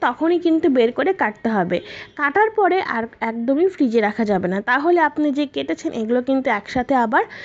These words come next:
জোড়া লেগে যেতে পারে। তখন আমি ফ্রাই প্যানে তেল দিয়ে দিয়েছি, আর এগুলোকে আমি ভাজতে দিচ্ছি।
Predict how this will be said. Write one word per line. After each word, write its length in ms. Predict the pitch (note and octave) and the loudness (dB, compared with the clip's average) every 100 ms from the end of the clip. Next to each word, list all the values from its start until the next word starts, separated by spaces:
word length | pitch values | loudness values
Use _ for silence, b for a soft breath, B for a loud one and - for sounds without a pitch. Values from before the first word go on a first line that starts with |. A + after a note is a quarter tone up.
| B - | B -4
জোড়া 220 | C4 D4 | 2 4
লেগে 220 | C4 G#3 | 4 2
যেতে 220 | G3+ F#3+ F#3+ | 0 0 -2
পারে। 240 | F#3 - - B B B B | -6 -8 -10 B B B B
তখন 260 | D4+ D#4 G4 | -4 2 4
আমি 100 | G4+ | 4
ফ্রাই 200 | G4+ F4+ | 2 2
প্যানে 220 | F#4 F#4+ | 2 0
তেল 280 | F4 D#4 D#4 | 2 2 4
দিয়ে 180 | E4+ D#4+ | 4 4
দিয়েছি, 420 | D4 C4+ E4 F4 | 2 2 0 0
আর 240 | - B3 | 0 0
এগুলোকে 500 | A#3 A3+ B3+ B3+ E4+ | 0 0 -2 -2 -2
আমি 320 | D#4+ A#3+ D#4 | -2 0 0
ভাজতে 380 | F4 C4+ A3+ A#3 | 0 0 -2 -2
দিচ্ছি। 380 | G#3+ F#3 F3+ - | 2 2 0 -2